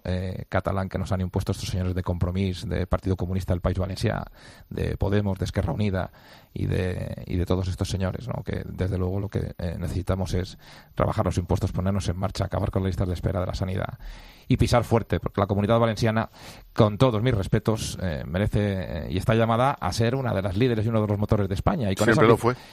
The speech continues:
Speaker 1: y con esa ambición estamos trabajando, don Ángel. Eh, las encuestas, mm, eh, empiezan a estar a nuestro favor y yo le, y me permitirá, y mi sensación también, ¿eh? Eh, la de la calle, la de la gente que se nos está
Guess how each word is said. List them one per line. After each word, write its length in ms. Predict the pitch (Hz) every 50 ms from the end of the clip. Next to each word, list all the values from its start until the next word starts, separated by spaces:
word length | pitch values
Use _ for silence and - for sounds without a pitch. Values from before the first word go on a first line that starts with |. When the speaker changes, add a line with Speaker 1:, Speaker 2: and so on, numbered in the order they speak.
| - - - - -
Speaker 1:
y 100 | 143 127
con 180 | - 120 110
esa 400 | 127 127 - 151 151 147 147 143
ambición 380 | 139 139 131 135 123 - 151 165
estamos 260 | 143 - 151 135 113
trabajando, 540 | - 113 104 101 - 147 160 156 117 101 98
don 100 | 107 131
Ángel. 360 | 160 160 - 107 90 90 85 - -
Eh, 360 | - 92 95 95 95 92 90
las 140 | 69 87 -
encuestas, 520 | 107 104 107 120 - 135 120 - - - -
mm, 240 | - 64 65 67 60 57
eh, 220 | - - 53 52 50 50
empiezan 380 | - 92 92 - 107 - 113 107
a 40 |
estar 200 | 95 - 113 107
a 60 | 107 101
nuestro 220 | 107 98 - 120
favor 380 | 117 - 143 143 160 170 - - - - - - - - - -
y 180 | - - 131 120
yo 120 | 117 151 143
le, 160 | 120 107 - - 110 113
y 140 | - 110 104
me 100 | 104 101
permitirá, 540 | - 104 98 104 - 107 101 110 95 - - - - _ _ _
y 80 | 110 110
mi 100 | 98 90
sensación 520 | - 104 92 - 110 - - 110 101 95
también, 480 | - 87 85 85 95 92 87 85 80 - - _ - -
¿eh? 200 | - 98 - - - - - - - - -
Eh, 180 | - - - - -
la 80 | 82
de 80 | 87 90
la 80 | 90
calle, 280 | 87 - 104 98 90 87
la 80 | 87 87
de 60 | 87
la 60 | 90 92
gente 220 | - 98 92 -
que 80 | 117 95
se 100 | 85 107
nos 120 | 98 85 87
está 480 | - - 101 95 95 92 - 53 57